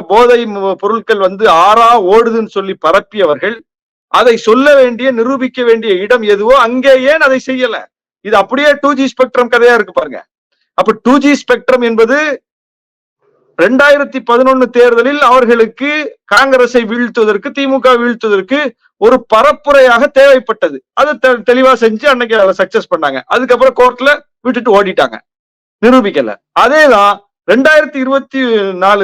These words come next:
தேர்தல்லையும் இந்த போதைப் பொருள் ஜாஃபர் சாதிக் என்பதை வைத்து திமுக கூட்டணியை வீழ்த்த நினைச்சாங்க. தமிழ்நாட்டு மக்கள் ஏற்கனவே இதெல்லாம் பார்த்து பாடம் பெற்றவர்கள் என்பதனால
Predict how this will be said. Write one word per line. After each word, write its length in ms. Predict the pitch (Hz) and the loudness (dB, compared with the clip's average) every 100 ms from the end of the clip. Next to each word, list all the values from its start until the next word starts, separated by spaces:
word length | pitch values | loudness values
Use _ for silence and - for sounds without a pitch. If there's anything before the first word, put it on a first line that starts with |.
| 175 | -2
தேர்தல்லையும் 680 | 208 196 185 165 160 165 165 _ _ _ - | -2 0 -2 -2 -2 -4 -4 _ _ _ -6
இந்த 240 | 240 294 294 254 214 | -4 0 2 2 2
போதைப் 300 | 254 240 233 | 2 2 0
பொருள் 240 | 214 233 208 | -2 -2 0
ஜாஃபர் 300 | 220 214 214 | -2 0 -2
சாதிக் 320 | 214 202 196 190 | -2 -2 -4 -6
என்பதை 240 | 185 185 175 | -4 -4 -2
வைத்து 200 | 202 254 - | -4 -10 -12
திமுக 360 | 226 214 202 175 | -8 -8 -4 -4
கூட்டணியை 320 | 180 180 202 180 | -6 -8 -6 -6
வீழ்த்த 300 | 202 - 170 | -8 -4 -2
நினைச்சாங்க. 380 | 175 180 170 185 254 - _ _ _ - | -2 0 -2 0 -2 -6 _ _ _ -4
தமிழ்நாட்டு 500 | 147 208 214 196 185 165 | -2 0 2 0 -2 -4
மக்கள் 360 | 151 - 226 262 - _ _ - | -6 0 0 0 -6 _ _ -4
ஏற்கனவே 540 | 156 208 208 202 214 233 220 | 0 0 0 -2 2 4 4
இதெல்லாம் 380 | 196 202 220 220 | 2 2 2 2
பார்த்து 340 | 185 196 151 233 226 | 0 0 -2 -6 0
பாடம் 320 | 180 - 214 196 | 0 2 0 0
பெற்றவர்கள் 480 | 175 185 175 175 170 | 0 2 2 2 0
என்பதனால 460 | 165 156 143 139 | 0 0 0 0